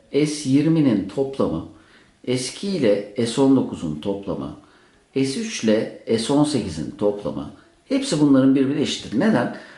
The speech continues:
Aritmetik dizilerde hep ortadaki terimler aynı olacağı için şu alttaki indislerin toplamları, yani bakın bir artı yedi yirmi bir,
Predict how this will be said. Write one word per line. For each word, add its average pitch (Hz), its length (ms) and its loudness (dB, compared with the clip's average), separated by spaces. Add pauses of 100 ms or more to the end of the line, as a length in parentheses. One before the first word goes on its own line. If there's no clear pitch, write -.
(200)
Aritmetik 262 560 -2
dizilerde 214 460 2
hep 196 220 -2
ortadaki 135 520 0
terimler 165 400 0
aynı 123 420 2
olacağı 92 500 2
için 76 320 -4 (400)
şu - 420 -4
alttaki 170 500 0
indislerin 131 640 0
toplamları, 98 840 -2
yani 110 220 2
bakın 95 360 0
bir 135 100 4
artı 104 340 -2
yedi 107 200 -2
yirmi 139 280 4
bir, - 280 -10